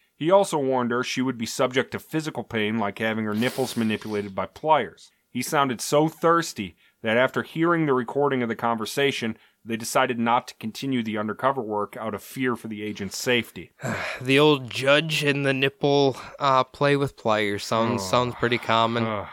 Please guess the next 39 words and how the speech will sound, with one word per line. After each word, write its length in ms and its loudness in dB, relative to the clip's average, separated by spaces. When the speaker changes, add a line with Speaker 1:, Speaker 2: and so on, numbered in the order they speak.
Speaker 2:
You 40 -20
Speaker 1:
sounds 280 0
Speaker 2:
know 120 8
Speaker 1:
like 80 6
a 40 -4
Speaker 2:
Judge 400 2
Judy 360 2
was 280 2
twisting 420 0
some 260 0
nipples 440 0
with 140 -6
some 180 -4
pliers. 840 0
Speaker 1:
I 100 4
watched 300 4
a 60 -2
recent 440 -2
Judge 380 -2
Judy, 520 -4
uh, 720 -2
yesterday. 560 0
It 60 0
was 160 -4
on 140 0
the 60 -4
T 200 -4
V. 280 -6
They 560 0
put, 380 -2
like, 300 -4
so 360 2
much 260 -2
Vaseline 840 -2
on 140 0
the 60 -2
camera 440 0
lens 340 0
for 280 4